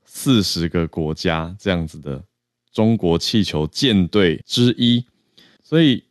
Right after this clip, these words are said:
根据C N N的报道，这位官员就说：“我们知道中华人民共和国是利用这些气球来侦测监察的。”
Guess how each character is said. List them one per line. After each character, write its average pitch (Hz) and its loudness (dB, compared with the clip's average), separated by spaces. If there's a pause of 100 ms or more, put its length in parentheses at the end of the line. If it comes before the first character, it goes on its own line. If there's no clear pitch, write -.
根 156 2
据 156 6
C 131 2
N 127 2
N 123 2
的 117 4
报 101 2
道， 80 -2
这 101 -2
位 101 0
官 107 2
员 85 2
就 90 -4
说： 85 -4
“我 85 -2
们 92 0
知 120 0
道 107 0 (300)
中 139 2
华 92 0
人 92 2
民 92 0
共 101 0
和 76 -8
国 80 -2 (120)
是 95 -8
利 104 2
用 98 4
这 87 -6
些 87 -4
气 95 -2
球 76 -10
来 73 -8 (400)
侦 113 2
测 104 2
监 98 0
察 - -8
的。” - -14